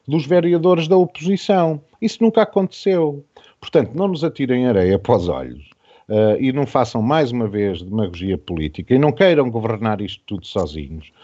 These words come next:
e deem a voz ao povo, porque se calhar dezasseis por cento aqui, mais, eh, quinze por cento acolá, que sejam, não é?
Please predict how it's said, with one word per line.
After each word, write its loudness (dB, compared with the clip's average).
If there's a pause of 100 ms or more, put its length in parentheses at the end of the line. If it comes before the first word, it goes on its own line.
(220)
e 0
deem 4
a 2
voz 4
ao 4
povo, -2 (400)
porque 2 (220)
se -18
calhar 4
dezasseis 0
por -20
cento -2
aqui, 0 (200)
mais, 2
eh, 2
quinze -4
por -8
cento 0
acolá, 0 (360)
que -20
sejam, 0 (260)
não -6
é? -2